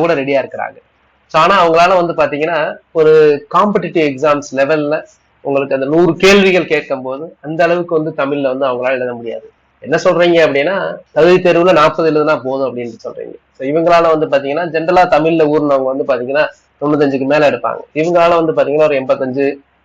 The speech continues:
அதிகபட்சம் எண்பத்தஞ்சு, தொண்ணூறு அந்த ரேஞ்சில தான் இருப்பாங்க. So அதனால வந்து ஜெனரல் இங்கிலீஷ் இருந்ததுன்னா இருக்கும். அதே மாதிரி அந்த ஜெனரல் இங்கிலீஷே எந்த மாதிரி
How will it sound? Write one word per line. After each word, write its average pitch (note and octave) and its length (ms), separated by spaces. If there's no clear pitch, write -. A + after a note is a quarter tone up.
அதிகபட்சம் D3 460
எண்பத்தஞ்சு, C#3+ 360
தொண்ணூறு C#3 320
அந்த B2 180
ரேஞ்சில A#2+ 320
தான் A#2+ 100
இருப்பாங்க. - 260
So C#3+ 120
அதனால F3 280
வந்து F3 200
ஜெனரல் D#3+ 360
இங்கிலீஷ் F3+ 340
இருந்ததுன்னா C#3+ 360
இருக்கும். F#3+ 340
அதே F3 220
மாதிரி F3+ 300
அந்த C#3+ 100
ஜெனரல் F3+ 340
இங்கிலீஷே F3 340
எந்த D#3 160
மாதிரி E3 160